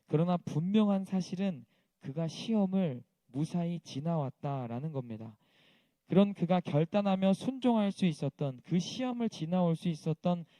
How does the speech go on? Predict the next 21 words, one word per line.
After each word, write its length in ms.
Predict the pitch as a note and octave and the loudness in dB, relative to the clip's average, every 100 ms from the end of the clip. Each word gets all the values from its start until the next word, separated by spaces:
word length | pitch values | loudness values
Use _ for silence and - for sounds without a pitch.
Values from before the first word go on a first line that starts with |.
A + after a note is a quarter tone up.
| _ _ - | _ _ -4
이유는 340 | D3+ F#3 F#3 | 2 4 4
단 160 | D3+ D3+ | 0 -6
한 260 | - B3+ | -6 -6
가지였을 500 | A#3+ A3 G3+ C#3 - | -2 0 0 0 -2
겁니다. 460 | D3+ C3+ A#2 A#2 A#2 _ _ _ _ _ | -6 -6 -6 -10 -12 _ _ _ _ _
자신을 460 | - D3+ - G3+ | -6 -6 -2 -2
복으로 480 | G3 - D3 F3 G3 | -2 -2 0 2 2
부르셨던 840 | F#3+ D3 D#3 D#3+ D#3+ - G3 D#3 B2 | 0 -2 -2 -2 -4 -2 -2 -2 -8
하나님의 720 | - - A3 A#3 A3 G3+ F#3+ C#3+ | -20 -12 -6 -4 -4 -4 -4 -4
약속을 600 | E3 - E3 D#3 F3 C#3 - _ _ _ | -8 -6 -2 -2 -4 -6 -14 _ _ _
그가 220 | C#3 D3+ | -6 -4
기억하고 640 | - E3 G3 - F#3 F3 | -2 0 0 0 -2 0
있었기 380 | D3 D3 C#3 D3+ | -2 -4 -6 -8
때문입니다. 640 | - F3 D#3+ B2 A2 A2+ - _ _ _ _ _ _ _ _ _ | -4 -4 -4 -6 -12 -14 -20 _ _ _ _ _ _ _ _ _
아무리 320 | - C#3 F#3 G#3+ | -12 0 4 4
생각해도 460 | A3 G#3 G3 F3 | 2 -2 0 2
이유가 300 | D3 C3+ D3+ | 2 2 0
단 160 | D#3 C3+ | -2 -4
한 160 | E3+ G3 | -6 -4
가지뿐인 460 | F3 D#3 F3 F#3 | -4 -4 -4 -4
겁니다. 380 | D#3 C3 A#2 A#2+ | -2 -6 -8 -12